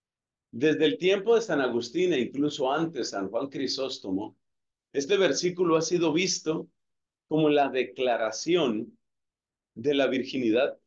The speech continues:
de María, del propósito virginal de María. Efectivamente,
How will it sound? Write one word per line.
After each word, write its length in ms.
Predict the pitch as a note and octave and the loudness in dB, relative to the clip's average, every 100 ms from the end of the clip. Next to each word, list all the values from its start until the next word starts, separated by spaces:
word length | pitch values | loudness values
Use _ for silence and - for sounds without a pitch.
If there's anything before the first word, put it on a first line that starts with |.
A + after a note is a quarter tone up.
| - | -6
de 120 | C3 | -2
María, 440 | A2+ G#2+ D3+ A#2+ | -2 -2 0 2
del 220 | G2 G#2 | 2 -2
propósito 680 | G2+ G#2+ - C3 D#3 E3+ C#3+ | -2 -4 0 -2 -2 -4 0
virginal 500 | A2 F2+ G2+ F#2+ B2 | 0 0 -4 -4 -4
de 120 | C#3 | -4
María. 540 | A#2 F#2 C#3 A2+ - - _ _ _ _ _ _ _ _ _ _ | -4 0 2 2 0 -8 _ _ _ _ _ _ _ _ _ _
Efectivamente, 1080 | - C#3 C#3 D3+ E3+ F3 F#3 F#3+ - - F3+ | -2 2 2 6 6 6 6 4 2 -2 -2